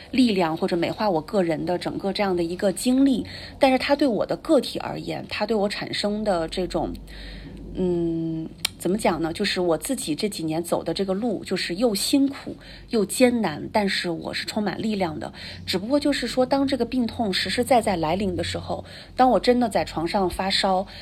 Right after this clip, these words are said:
躺着十，十天、二十来天、半个月、一个月不能动，而且这种情况是我在这七年当中反反复复的会经历的。我可能每一年都会在床上，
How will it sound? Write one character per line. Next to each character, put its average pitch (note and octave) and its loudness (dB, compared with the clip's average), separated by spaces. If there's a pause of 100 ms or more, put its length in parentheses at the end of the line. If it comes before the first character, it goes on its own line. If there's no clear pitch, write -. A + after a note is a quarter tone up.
(180)
躺 E3 0
着 F3 2
十， F#3 0
十 F3+ -2
天、 G3+ 0
二 G#3+ 0
十 G3 -2
来 F3+ 2
天、 G3 -2
半 G3+ 2
个 G3 0
月、 G3 2
一 E3 -4
个 F#3+ 0
月 G3+ 0
不 F#3+ -4
能 F#3 2
动， G3+ 0 (240)
而 F3+ 0
且 G3 0
这 G#3+ 0
种 F#3 2
情 E3+ -6
况 G3 -2
是 G3 0
我 D3 0
在 F3 2
这 F#3 -2
七 - -2
年 F3+ 2
当 F#3+ 0
中 G3 0
反 D#3+ 0
反 G3+ -2
复 F3 -6
复 F#3+ -8
的 E3+ 0
会 F3 -6
经 F#3 -2
历 G3 0
的。 - -4 (440)
我 F3 4
可 F3+ -2
能 F3+ 4
每 F3 2
一 - -4
年 E3+ 2
都 F#3+ 2
会 F#3 0
在 D#3 0
床 D#3 -4
上， D#3+ -2